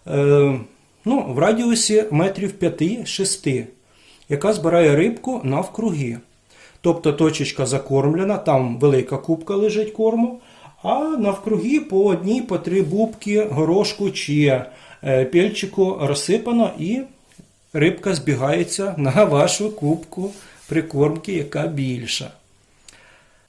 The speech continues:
Отже, друзі, підводимо підсумок. Видів кораблів є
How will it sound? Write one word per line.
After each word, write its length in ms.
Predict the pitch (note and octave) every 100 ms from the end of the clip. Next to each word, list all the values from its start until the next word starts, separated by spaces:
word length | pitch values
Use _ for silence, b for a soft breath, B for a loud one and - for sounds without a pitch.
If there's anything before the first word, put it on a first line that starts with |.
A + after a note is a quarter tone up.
| b b b b
Отже, 320 | G3 G3+ F#3
друзі, 440 | F3 F3 C#3+ C#3 -
підводимо 440 | C#3+ F3+ F3+ F3+
підсумок. 680 | F3 F3+ - D3+ B2 - - - - - _ _ -
Видів 420 | C#3+ F3+ G3 F3+
кораблів 480 | F#3 E3 D#3 D3+ B2
є 360 | A#2+ B2+ A2+